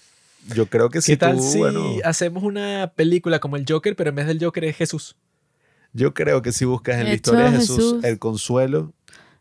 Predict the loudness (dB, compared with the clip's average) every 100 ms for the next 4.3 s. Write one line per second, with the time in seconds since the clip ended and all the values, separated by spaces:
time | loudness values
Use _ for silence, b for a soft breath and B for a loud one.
0 | _ 0 2 0 0 -2 -4 -4 -4 -4
1 | -8 -6 -4 -4 -2 0 0 -2 -8 _
2 | _ _ _ -2 0 2 4 4 2 -2
3 | -8 _ _ _ _ _ _ _ _ _
4 | _ -6 -6